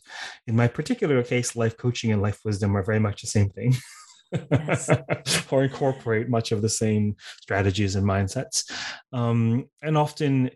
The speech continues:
Speaker 1: in the case of my particular, um, clientele, those who seek me out or need me most, they're often very much on board with, uh, Indic paradigms of spirituality, religion, um,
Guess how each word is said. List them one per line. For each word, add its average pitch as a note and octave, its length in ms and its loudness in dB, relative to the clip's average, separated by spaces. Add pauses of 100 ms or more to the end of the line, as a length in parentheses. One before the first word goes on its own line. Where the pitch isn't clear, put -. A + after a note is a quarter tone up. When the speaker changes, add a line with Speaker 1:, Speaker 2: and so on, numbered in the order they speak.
(120)
Speaker 1:
in C3+ 500 -2
the C3+ 80 -8
case - 220 -2
of C#3 80 2
my B2+ 80 4
particular, A#2+ 960 -2
um, A2+ 460 0 (160)
clientele, A2+ 500 0
those A2 300 0
who A2+ 240 -4
seek - 320 0
me A2 80 0
out G#2+ 100 0
or G#2 60 -2
need A2+ 160 2
me A2+ 80 2
most, G#2 420 -4 (300)
they're C3 120 0
often C#3 540 0 (400)
very B2+ 320 0
much A#2+ 380 0 (260)
on C3+ 220 0
board A#2 420 0
with, G#2+ 340 -2 (120)
uh, A2 200 0 (100)
Indic B2 260 2
paradigms G2 680 -2
of A2 160 -2
spirituality, G2+ 800 0
religion, G2+ 540 0 (480)
um, G2 480 0